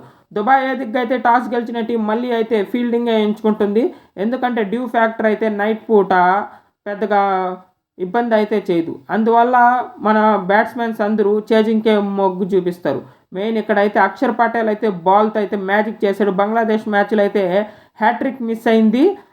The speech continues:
ఈ మ్యాచ్లో అయితే అతను బ్యాట్తో కానీ రాణించాలని మొదటి ఐసీసీ ట్రోఫీ అయితే అతను ఆడుతున్నాడు.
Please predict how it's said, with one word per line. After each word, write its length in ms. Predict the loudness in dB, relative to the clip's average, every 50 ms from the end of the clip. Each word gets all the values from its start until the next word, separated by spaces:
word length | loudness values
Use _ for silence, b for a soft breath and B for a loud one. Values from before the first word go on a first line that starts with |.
| B B _
ఈ 100 | -6 -4 -2 0 0 0 -2
మ్యాచ్లో 420 | 0 2 2 2 2 0 -2 -2 -2
అయితే 140 | 0 2 0
అతను 240 | 0 0 0 -2 -2
బ్యాట్తో 460 | 0 2 2 4 2 2 0 -2 -2 -2
కానీ 200 | 0 0 0 0 2
రాణించాలని 800 | 4 4 4 2 2 0 0 0 2 2 2 2 0 0 0 0 0 -2 -2
మొదటి 380 | -2 0 0 0 0 0 2 2
ఐసీసీ 520 | 2 2 2 0 -2 -4 -4 -2 -2 0 0 0 -2 -4 B B B _ _ -8 -6 -4 -2 -2 -4 -4 -4 0
ట్రోఫీ 320 | 2 2 2 2 2 0
అయితే 240 | 0 0 0 0 0 0 2 0
అతను 220 | 0 -2 -4 -2
ఆడుతున్నాడు. 640 | 0 0 0 0 0 -2 -4 -4 -4 -2 -4 -4